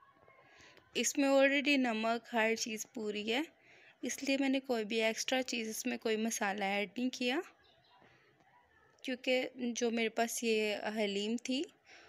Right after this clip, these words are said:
उसको मैंने जब थिक किया, गाढ़ा किया, तो थोड़ा सा, अ, जब हम इसे गाढ़ा करेंगे तो वैसे ही नमक मिर्च थोड़ी सी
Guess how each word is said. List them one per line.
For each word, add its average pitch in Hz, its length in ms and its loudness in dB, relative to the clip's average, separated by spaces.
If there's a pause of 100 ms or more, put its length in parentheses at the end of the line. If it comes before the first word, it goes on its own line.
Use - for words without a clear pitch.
(220)
उसको 233 300 -4
मैंने 233 240 0
जब 220 200 -2 (140)
थिक 262 200 -4
किया, 233 280 0
गाढ़ा 208 380 0
किया, 269 400 0 (340)
तो 233 160 -2
थोड़ा 220 340 -2
सा, 330 260 0 (600)
अ, 220 160 0
जब 226 220 2
हम 247 180 2
इसे 254 180 0
गाढ़ा 214 360 2
करेंगे 262 480 2
तो 247 180 -2
वैसे 220 360 0
ही 277 180 0
नमक 202 400 0
मिर्च 220 220 -4
थोड़ी 214 180 0
सी 311 160 -4